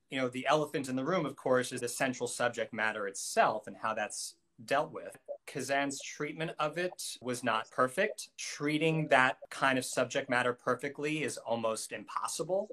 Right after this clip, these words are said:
Kazan did a remarkably sophisticated job of addressing those things. In terms of how I felt we were being held by the director over the course of this film,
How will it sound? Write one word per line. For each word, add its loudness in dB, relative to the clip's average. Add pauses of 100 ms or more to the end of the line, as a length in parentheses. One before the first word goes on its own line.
(140)
Kazan 0 (240)
did -4
a -2
remarkably -4
sophisticated -4 (500)
job 4 (300)
of -2
addressing -2
those -6
things. -8 (300)
In -4
terms 2
of 2
how 6
I 8
felt 2 (120)
we -4
were -2
being -8
held 4
by 4
the -6
director -2
over -2
the -6
course -2
of -10
this -8
film, 0